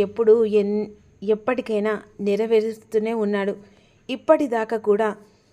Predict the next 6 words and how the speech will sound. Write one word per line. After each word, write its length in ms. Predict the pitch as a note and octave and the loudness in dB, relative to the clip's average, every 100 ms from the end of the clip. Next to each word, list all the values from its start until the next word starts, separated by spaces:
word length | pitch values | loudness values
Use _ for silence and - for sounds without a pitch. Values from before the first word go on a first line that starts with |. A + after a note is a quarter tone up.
| _ _ A#3 | _ _ -4
మీరు 240 | B3 A#3+ G#3+ - | -2 0 -2 0
అరుంధతి 500 | G#3+ A3+ C4+ C#4 B3+ | 0 0 -4 -6 -6
మాట 300 | A3 G3+ G3 A3 G3+ - _ - | -4 -4 -2 -2 -2 -10 _ -2
కాదనలేక 640 | G3+ A3+ A#3+ A3+ G#3+ G#3 A3 - _ _ _ _ _ _ _ _ _ - | 0 0 -2 -2 -2 0 -4 -6 _ _ _ _ _ _ _ _ _ -4
ఖచ్చితంగా 540 | A#3+ A#3+ D4+ A#3 A3+ A#3+ | -2 0 -2 -4 -4 -2
నెరవేరుస్తున్నారు. 920 | G#3 G#3 A3 G#3 G#3+ G#3+ G3+ G3+ | 0 2 4 2 0 -6 -4 -4